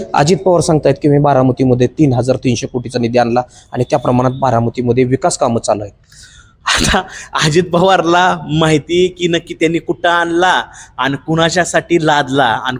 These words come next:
Speaker 2: कुणाला लाट-, लाटून दिला. आता तुम्ही सांगा, इरिगेशन, नदीपात्रामध्ये इरिगेशनचं पाणी असतं, दुसरं नदी कुणाची असती? महसूलची असती. महसूल म्हणजे तहसीलदाराची असती.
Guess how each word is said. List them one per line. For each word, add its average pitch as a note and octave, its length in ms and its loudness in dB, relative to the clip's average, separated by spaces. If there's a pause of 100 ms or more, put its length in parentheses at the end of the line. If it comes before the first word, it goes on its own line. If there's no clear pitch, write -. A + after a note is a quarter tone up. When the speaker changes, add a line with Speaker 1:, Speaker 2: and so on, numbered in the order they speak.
Speaker 2:
कुणाला D3+ 340 0
लाट-, C3+ 420 -2
लाटून C#3 380 0
दिला. A#2 260 0 (240)
आता C#3+ 140 0
तुम्ही E3 220 -4
सांगा, D#3 320 -2 (380)
इरिगेशन, F#3 560 -2 (760)
नदीपात्रामध्ये E3+ 880 0 (300)
इरिगेशनचं F#3 560 0
पाणी D3+ 280 -2
असतं, A2 340 -6 (540)
दुसरं F3 460 2
नदी F3+ 180 2
कुणाची G3+ 340 0
असती? F#3 260 -6 (440)
महसूलची G3 500 2
असती. C3 240 -4
महसूल E3+ 300 -2
म्हणजे G3 200 -2
तहसीलदाराची D3 680 0
असती. - 260 -16